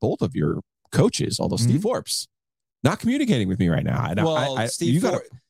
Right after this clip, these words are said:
Speaker 2: Steve Forbes is going through some things right now. His wife recently in the hospital.
Speaker 1: Okay.
Speaker 2: Um, things are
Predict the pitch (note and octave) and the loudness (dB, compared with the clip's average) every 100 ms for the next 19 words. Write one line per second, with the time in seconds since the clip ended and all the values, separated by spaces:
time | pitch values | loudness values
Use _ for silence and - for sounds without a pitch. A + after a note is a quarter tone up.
0 | _ - F3 F3 F#3+ D3 C3 D3+ C3 A2 | _ -4 -2 0 0 0 0 0 0 0
1 | F2+ F#2 E2+ D#2 C#2 B1+ F#2+ G#2 A2 G#2+ | 0 0 2 0 0 -2 -2 0 0 -2
2 | - G#2+ - G2 F2+ G2+ B2+ - A#2+ A#2 | -2 -2 0 -2 0 0 0 0 0 0
3 | G#2 - _ A#2+ C3+ - _ - F#2 F2 | -2 -8 _ 2 2 0 _ -2 0 2
4 | E2 D#2 D#2+ - - A2 - B2+ A2+ B2 | 0 -2 -6 -10 -18 -14 -2 0 2 0
5 | A2+ | -2